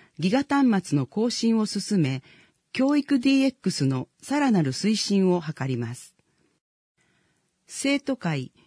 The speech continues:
夢志チャレンジ補助金の新設、三十万円。学校生活の改善や地域課題の解決に向けて、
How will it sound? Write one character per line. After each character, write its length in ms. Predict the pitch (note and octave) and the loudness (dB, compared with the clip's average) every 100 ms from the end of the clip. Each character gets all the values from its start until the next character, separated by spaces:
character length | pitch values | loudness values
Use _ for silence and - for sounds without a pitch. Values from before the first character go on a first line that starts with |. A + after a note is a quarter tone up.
| _ | _
夢 360 | G#3 B3 F3 C#3+ - | -2 2 2 0 -8
志 600 | F3 C4 C#4+ C#4+ C#4 - | -6 -4 -2 -2 -2 -2
チ 80 | C4+ | 0
ャ 60 | |
レ 140 | B3 G#3+ | 2 4
ン 100 | C#3+ | 2
ジ 100 | C#3 | 0
補 140 | D#3 | -2
助 160 | G#3+ A3+ | -4 -2
金 240 | A3+ G#3+ | 2 2
の 120 | G#3+ | 2
新 260 | F#3+ G3 F#3+ | 0 0 0
設、 440 | F#3 F3 - E3 - _ _ _ _ | -2 -4 -4 -6 -6 _ _ _ _
三 280 | - C4 C#4 | -2 4 4
十 180 | C4 | 6
万 240 | B3 A#3 F3 | 4 4 2
円。 240 | C#3+ B2+ - _ _ _ _ _ _ _ _ _ _ _ _ _ - | 0 -4 -12 _ _ _ _ _ _ _ _ _ _ _ _ _ -4
学 240 | F3+ F3+ | -4 -4
校 200 | - C#4+ | -4 -4
生 240 | C#4 C#4+ C4+ | -2 -2 -2
活 260 | G3 - | -4 0
の 120 | D#3 | -2
改 240 | C#3+ E3+ F#3+ | 0 -4 -2
善 260 | F3+ F3 | 0 2
や 220 | E3+ E3 E3+ _ _ _ | 2 0 -4 _ _ _
地 200 | - C4+ | -2 0
域 180 | C4+ C#4 | 0 -2
課 140 | C#4+ | 0
題 220 | B3+ G#3+ | 0 2
の 120 | E3 C3 | 2 0
解 240 | F3+ A3 | -2 0
決 260 | A3+ G#3+ G#3 | 0 2 2
に 120 | F#3+ | 4
向 120 | F#3 | 2
け 140 | F3+ | 0
て、 220 | E3+ E3+ | -4 -4